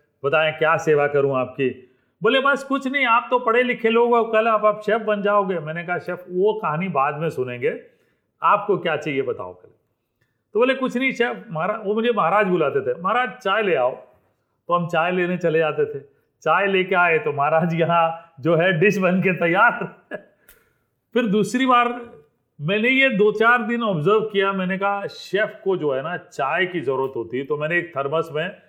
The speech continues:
चाय पहले से तैयार कर दी। उसके बाद उन्होंने देखा कि ये तो चतुर हो गया, ये चाय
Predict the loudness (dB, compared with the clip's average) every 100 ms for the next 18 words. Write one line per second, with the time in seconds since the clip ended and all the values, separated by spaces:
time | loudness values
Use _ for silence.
0 | _ 0 0 2 0 0 0 -2 0 0
1 | 0 -2 -6 -8 -14 _ _ _ _ _
2 | _ _ _ _ -6 -2 2 2 0 -6
3 | -20 _ _ _ _ _ -12 -6 -2 0
4 | 2 0 0 0 2 0 0 -2 0 2
5 | 2 2 2 2 0 0 2 2